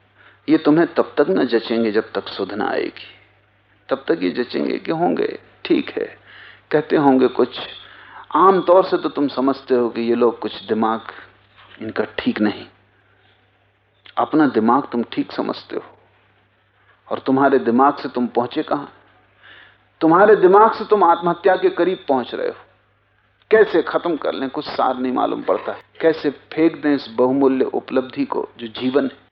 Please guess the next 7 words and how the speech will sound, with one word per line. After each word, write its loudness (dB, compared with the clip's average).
इस 2
भेंट 2
को 4
हम 2
कैसे 0
लौटा 2
दें? -10